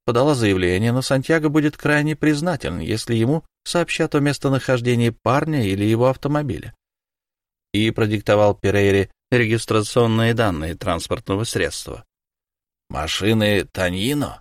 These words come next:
сделал вывод Нагейра. "И что Перейра? Сообщил Сантьяго о том, что Видаля нашли?" — спросил Мануэль. "Да. Вчера вечером, часов в пять, наш коллега позвонил маркизу и сказал, что обнаружили труп парня.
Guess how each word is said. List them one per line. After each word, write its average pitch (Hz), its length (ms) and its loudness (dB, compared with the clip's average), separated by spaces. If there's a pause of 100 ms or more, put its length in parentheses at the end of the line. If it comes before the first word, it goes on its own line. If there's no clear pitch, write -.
(160)
сделал 90 420 0
вывод 92 300 0
Нагейра. 90 520 -2 (1500)
"И 90 120 -8
что 127 240 -2
Перейра? 123 500 0 (200)
Сообщил - 420 0
Сантьяго 110 520 0
о 101 40 0
том, 117 180 0
что 107 220 -2
Видаля 107 500 0
нашли?" — 113 400 -2 (240)
спросил 98 360 0
Мануэль. 87 400 0 (1000)
"Да. 160 280 0 (720)
Вчера 170 360 2
вечером, 156 540 2
часов 151 400 0
в - 80 -20
пять, 123 500 0
наш 143 220 0
коллега 113 420 2
позвонил 120 420 2
маркизу 107 540 0
и 107 60 2
сказал, 127 380 0
что - 200 0
обнаружили 131 640 2
труп 165 320 0
парня. 76 480 -8